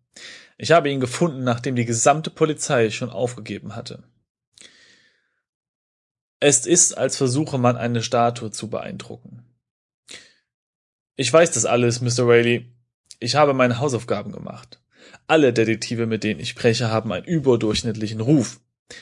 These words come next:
Sie sind, äh, äh, äh, äh, Mann, Zeile verloren. Aha, alle, äh, über, äh, Sie sind keine Ausnahme,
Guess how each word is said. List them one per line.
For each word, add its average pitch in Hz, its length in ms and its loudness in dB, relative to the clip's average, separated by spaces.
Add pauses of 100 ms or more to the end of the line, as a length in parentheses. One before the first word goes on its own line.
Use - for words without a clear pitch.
(240)
Sie 151 320 4
sind, 107 420 -2
äh, - 320 -8 (1400)
äh, 117 200 -8 (180)
äh, - 280 -10 (920)
äh, 50 520 -14 (680)
Mann, 190 540 2
Zeile 180 320 4
verloren. 160 500 0 (360)
Aha, 160 380 -2 (140)
alle, 151 440 -2
äh, 160 40 -8 (920)
über, 180 240 2
äh, 160 220 -2 (100)
Sie 185 160 0
sind 170 200 0
keine 160 220 2
Ausnahme, 139 380 4